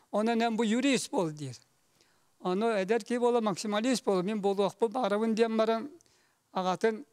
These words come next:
кини өйдүүр. Аҕам, аҕатын аһанар уонна. Ол иһин аҕатын тылын ытыгылаан,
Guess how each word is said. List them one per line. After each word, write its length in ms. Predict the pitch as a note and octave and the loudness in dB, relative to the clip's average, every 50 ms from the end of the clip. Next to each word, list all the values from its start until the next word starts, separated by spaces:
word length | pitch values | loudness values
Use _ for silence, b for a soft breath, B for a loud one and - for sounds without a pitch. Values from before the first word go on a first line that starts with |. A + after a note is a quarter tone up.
| _ - _ | _ -20 _
кини 200 | - E3 F#3 G3+ | -2 0 2 2
өйдүүр. 480 | G#3 G3+ E3+ D3 D3 F3 F#3+ F3+ D3 A2 - - - _ _ _ _ _ | 2 0 -2 -4 -2 0 0 0 0 -2 -6 -12 -20 _ _ _ _ _
Аҕам, 300 | E4 G3+ E3+ E3+ F#3 G3 G3+ - D4 C#4+ - _ _ - A4 | -8 -6 -4 -2 -2 -4 -4 -10 -14 -16 -16 _ _ -10 -4
аҕатын 400 | D4 F3+ F3+ F3+ F3 - A#3 A3+ | -2 -2 0 0 0 0 0 2
аһанар 400 | G3 F3 E3 D#3 D#3+ F3 F3 D3+ D3+ | 0 0 2 2 2 2 0 0 -4
уонна. 340 | D#3 D#3+ F3 F3 D3+ D3 B2 - _ b b b b b b b b b b b b b _ _ _ _ | -6 -4 -4 -4 -4 -6 -8 -12 _ b b b b b b b b b b b b b _ _ _ _
Ол 140 | - - G#3+ G#3+ | -2 0 0 0
иһин 160 | A#3 A3+ G#3 | 0 0 0
аҕатын 320 | G3+ G3 F#3+ - A#3 G#3+ | 0 0 0 -2 -4 -2
тылын 280 | - A3+ A3 A3+ A3+ G3+ | 0 0 0 0 -2 -2
ытыгылаан, 540 | - G#3 F#3+ G3 F#3+ G#3 A3+ A#3+ A3+ F3 | -2 -2 0 2 2 4 4 2 0 -2